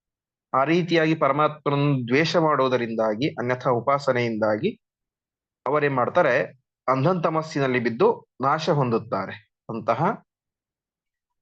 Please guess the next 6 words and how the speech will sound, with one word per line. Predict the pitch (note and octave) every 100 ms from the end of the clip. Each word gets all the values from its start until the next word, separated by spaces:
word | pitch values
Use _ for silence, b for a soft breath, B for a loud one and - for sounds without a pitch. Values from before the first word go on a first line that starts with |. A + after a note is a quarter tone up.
| _ _ _ _ _ _ -
ಅಂಧನ್ | C3 B2+ D3+ D3
ತಮಸ್ಸಿನಲ್ಲಿ | C#3 C3 B2 B2+ B2
ಬೀಳುವಂತಹ, | A#2+ A#2+ A#2+ A2+ G#2 A#2 A2+ A2 - _ _ C#3+
ಬೀಳುವವರಿಗೆ, | C3 B2+ A#2+ A2 G#2+ G#2 F#2+ - _ _ -
ನಾಶ | B2+ B2+ C3
ಹೊಂದುವವರಿಗೆ | A#2+ A#2 A#2 A2 G#2+ A2 E3